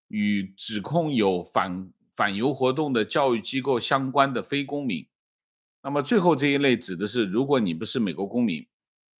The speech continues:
而你就读或者是工作的学校或者是教育机构被指控存在反犹太主义的行为，那么你就会受到移民局的审查或者是限制。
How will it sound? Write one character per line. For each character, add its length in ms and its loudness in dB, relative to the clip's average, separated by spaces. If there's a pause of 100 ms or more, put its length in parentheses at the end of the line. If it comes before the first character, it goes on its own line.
(160)
而 160 6
你 160 4
就 240 4
读 420 2
或 200 2
者 140 2
是 120 -4
工 240 0
作 160 4
的 80 2
学 240 -2
校 340 4
或 140 0
者 140 -2
是 140 -8
教 260 4
育 40 0
机 200 -4
构 380 0 (380)
被 280 4
指 260 -4
控 440 -2 (200)
存 280 -2
在 260 2
反 280 -2
犹 140 -2
太 180 2
主 200 -6
义 40 -6
的 120 -6
行 280 0
为， 220 -2 (720)
那 120 0
么 120 4
你 140 2
就 180 0
会 100 2
受 220 2
到 140 2
移 140 0
民 200 0
局 160 -4
的 80 0
审 240 -4
查 200 -12
或 140 -6
者 120 -10
是 80 -14
限 320 -4
制。 160 -16